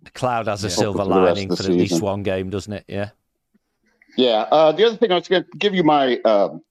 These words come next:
Speaker 3: and Astro's on the line too, so he can talk about this. But I'm looking at the seven seven seven Partners,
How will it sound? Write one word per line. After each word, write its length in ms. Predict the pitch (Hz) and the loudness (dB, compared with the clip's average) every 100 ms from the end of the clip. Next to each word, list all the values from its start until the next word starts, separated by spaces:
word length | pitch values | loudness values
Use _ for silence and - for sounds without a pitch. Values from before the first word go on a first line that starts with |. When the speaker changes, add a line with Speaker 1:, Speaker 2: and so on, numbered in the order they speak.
| _ - | _ -4
Speaker 3:
and 80 | 135 | -2
Astro's 480 | 180 226 - 170 | 0 -2 0 2
on 160 | 135 123 | 4 2
the 60 | 110 | 4
line 280 | 113 110 101 | 4 2 0
too, 220 | 156 117 | 0 0
so 140 | 107 | 0
he 120 | 113 156 | 0 0
can 140 | 113 | 0
talk 260 | 101 92 82 | 0 -2 -2
about 240 | 80 85 | -4 -2
this. 300 | - 82 - _ _ _ - _ _ - | -2 -2 -4 _ _ _ -20 _ _ 0
But 120 | 135 | 2
I'm 100 | 143 | 2
looking 220 | 175 180 | 0 0
at 120 | 160 | -2
the 80 | 113 | -2
seven 320 | - 135 117 | -2 0 -2
seven 320 | - 131 120 | 0 2 2
seven 340 | 110 131 123 113 | 0 0 0 -2
Partners, 720 | 139 127 131 135 120 - - | 0 0 0 -2 -2 -8 -14